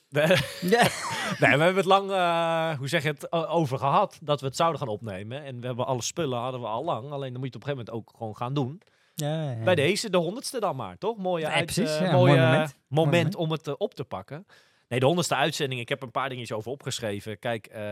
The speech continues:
Speaker 1: het is nu eind januari, eh, tweeduizend vierentwintig, begin februari tweeduizend vierentwintig.
Speaker 2: Ja.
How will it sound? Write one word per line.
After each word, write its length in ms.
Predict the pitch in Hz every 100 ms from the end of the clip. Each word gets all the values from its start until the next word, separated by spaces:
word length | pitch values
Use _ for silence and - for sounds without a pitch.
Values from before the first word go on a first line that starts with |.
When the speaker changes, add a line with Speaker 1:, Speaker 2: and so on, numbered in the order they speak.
| 104
Speaker 1:
het 140 | 107 113
is 100 | 110
nu 280 | 131 113 90 _ _ _
eind 200 | 113 117
januari, 560 | 107 107 123 120 98 95
eh, 40 | 120
tweeduizend 400 | 107 - 107 107
vierentwintig, 420 | 120 107 101 101 95
begin 300 | 107 123 107
februari 420 | 110 101 117 107
tweeduizend 180 | 101 95
vierentwintig. 440 | 110 101 98 92 - _ _ _
Speaker 2:
Ja. 200 | - 110